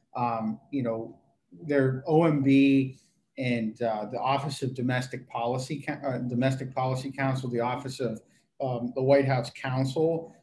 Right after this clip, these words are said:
we were in routine ma-, meetings. They had a working group on the issue of premium cigars. That's how high it went, is within the White House, there were three different divisions that were meeting on a biweekly basis for a while on the issue of premium cigars.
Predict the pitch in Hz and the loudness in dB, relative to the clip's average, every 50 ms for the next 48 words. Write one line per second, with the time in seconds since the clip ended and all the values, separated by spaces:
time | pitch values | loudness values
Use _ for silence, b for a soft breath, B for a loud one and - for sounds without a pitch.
0 | B _ _ _ 131 139 143 156 165 160 160 143 - - 143 139 135 135 127 127 | B _ _ _ 0 2 4 4 4 2 0 -2 -4 -2 0 2 4 4 4 2
1 | 127 131 151 135 131 123 127 123 123 - - 165 156 151 147 139 139 139 139 139 | 0 2 2 2 2 2 2 0 -2 -2 -2 0 0 2 2 2 2 2 2 2
2 | 151 143 139 135 139 139 135 135 139 143 156 170 160 131 123 123 147 165 185 - | 2 4 6 6 6 6 6 6 6 6 6 4 4 4 4 4 4 4 4 2
3 | - 175 139 127 127 120 120 120 117 113 - - - 147 151 156 160 165 160 156 | 2 0 2 2 2 0 0 0 0 0 -2 -6 -4 0 2 4 6 6 6 4
4 | 151 139 135 135 143 143 139 - - 139 131 123 127 - - 135 127 123 117 110 | 4 6 6 6 6 4 2 0 0 0 0 0 -2 -4 -2 0 0 2 0 0
5 | 110 110 - 113 107 110 101 90 - - - - 151 147 165 180 - - - 160 | -2 -6 -6 -6 -4 -4 -4 -6 -8 -12 -8 -2 2 2 2 2 0 -2 -2 -2
6 | 151 131 127 131 147 135 135 139 123 117 - 143 139 139 135 127 127 B B B | -2 -2 -2 -2 -2 0 0 0 0 0 0 0 2 2 2 0 -2 B B B
7 | _ - 135 131 135 135 139 131 160 180 185 175 151 139 156 156 160 139 139 135 | _ -4 -2 0 2 2 2 4 6 4 6 6 4 6 6 6 4 4 2 0
8 | 127 120 117 - - 143 131 120 113 - - - 151 160 180 180 170 175 170 175 | 0 0 -2 -2 -2 -2 -2 -2 -2 -6 -10 -6 0 2 4 6 6 4 4 4
9 | 160 139 135 131 120 123 156 160 151 135 127 123 117 110 110 107 110 b b b | 2 2 2 2 2 4 4 4 4 4 2 0 0 0 -2 -4 -4 b b b
10 | b b b _ - 139 135 131 151 143 127 120 123 135 156 170 180 165 160 147 | b b b _ 0 0 0 2 0 0 2 2 4 6 6 6 6 6 6 4
11 | 139 131 131 127 - 135 131 131 135 131 131 - 147 131 123 120 - - 117 123 | 4 2 0 -2 -4 -4 -2 -2 0 -2 -2 -2 -2 -2 -2 -2 -4 -6 -4 -2
12 | 147 147 143 139 147 143 139 139 143 135 123 127 131 127 135 135 131 127 131 123 | 0 0 2 0 0 0 -2 -2 -2 -2 -2 -2 0 0 2 2 2 0 -2 -6
13 | 110 - - - 123 117 117 117 120 127 127 131 127 120 117 104 104 113 117 113 | -8 -8 -10 -6 -4 -4 -2 -2 0 0 2 2 2 2 0 -2 -4 -6 -6 -6
14 | 113 117 113 110 - - 117 107 - - - 120 110 110 110 98 - - 107 98 | -4 -6 -6 -8 -8 -8 -8 -8 -8 -8 -8 -6 -6 -4 -6 -8 -10 -14 -10 -8
15 | 117 107 98 92 87 - - | -8 -8 -8 -10 -14 -16 -20